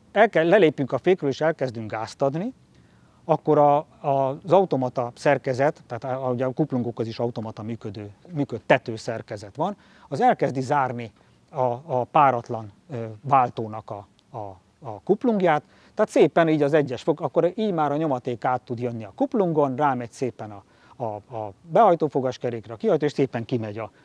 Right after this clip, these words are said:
hajtás a kerekek felé. A má-, a második fokozat közben be van iktatva, de mivel a kuplung nyitva van,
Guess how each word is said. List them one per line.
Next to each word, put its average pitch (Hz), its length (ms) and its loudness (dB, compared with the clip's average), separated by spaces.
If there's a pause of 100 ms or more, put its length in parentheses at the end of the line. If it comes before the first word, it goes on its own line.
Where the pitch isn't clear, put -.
(140)
hajtás 139 480 4
a 123 60 -4
kerekek 113 440 0
felé. 101 320 -12 (720)
A 170 100 -4
má-, 220 240 4
a 147 360 6 (100)
második 165 440 4
fokozat 175 380 4
közben 175 280 2
be 208 80 6
van 139 160 4
iktatva, 185 380 0
de 165 100 2
mivel 165 240 0
a 170 60 2
kuplung 156 380 -2
nyitva 151 320 -4
van, 123 240 -8